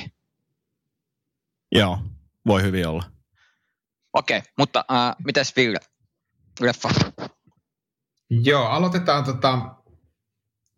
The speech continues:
Speaker 3: ää, elokuvalla, jota mä oon teillekin hehkuttanut. Mm, elokuva on siis The Producers, ja nyt mä puhun siis vuoden kaksituhattaviisi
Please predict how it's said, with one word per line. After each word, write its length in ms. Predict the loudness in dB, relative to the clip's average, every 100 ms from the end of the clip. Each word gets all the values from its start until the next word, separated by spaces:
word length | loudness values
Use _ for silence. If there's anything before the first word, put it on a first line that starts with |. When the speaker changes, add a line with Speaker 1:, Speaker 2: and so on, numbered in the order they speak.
| _ _ -12 -4
Speaker 3:
ää, 240 | -2 0
elokuvalla, 640 | 0 2 0 0 0 2 0
jota 220 | 0 0
mä 80 | 2
oon 120 | 2
teillekin 440 | 0 0 -2 -2
hehkuttanut. 920 | 0 0 0 -4 -4 0 2 2 0 -4 -12 _ _ -20 _ _ _ -2
Mm, 600 | 2 2 2 0 -4 -12 _ _ _ _ _ _
elokuva 380 | 0 0 0 0
on 260 | 2 0 0
siis 420 | -2 -2 -4 -8 -4 -2
The 180 | -2 0
Producers, 960 | 0 2 2 -2 -2 -2 -2 -2 -6 -10 _ _ -20 -20 -20 _
ja 420 | 0 2 0 -4 -12 _ -2
nyt 400 | 2 2 0 -2
mä 100 | 0
puhun 480 | 0 0 0 0
siis 580 | 0 0 0 -2 -8 -2
vuoden 300 | 0 0 0
kaksituhattaviisi 1000 | -2 -2 -2 -2 0 -2 2 0 0 -4